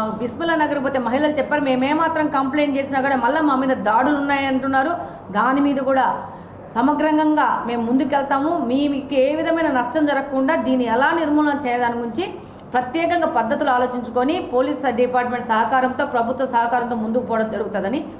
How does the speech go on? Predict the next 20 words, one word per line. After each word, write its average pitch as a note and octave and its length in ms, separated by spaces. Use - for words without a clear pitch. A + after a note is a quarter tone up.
తెలియజేసుకుంటున్నాను. F#3+ 800
అలాగనే A3+ 560
ఈ B3 40
యొక్క C4+ 220
కడప A#3+ 540
టౌన్లో C4+ 640
గూండాలము, D4+ 500
దాదాలము C#4 580
అనుకునే C4 320
వాళ్ళందరూ A#3 600
రోడ్ల C4 180
మీదకి C4 280
వచ్చి A#3+ 180
కుర్చీలు C#4 460
వేసుకొని B3 320
కూర్చొని B3 400
సాయంత్రాలలో B3 1040
ప్రజలను E4+ 380
భయభ్రాంతులు C4 560
చేస్తున్నారు. F#3 580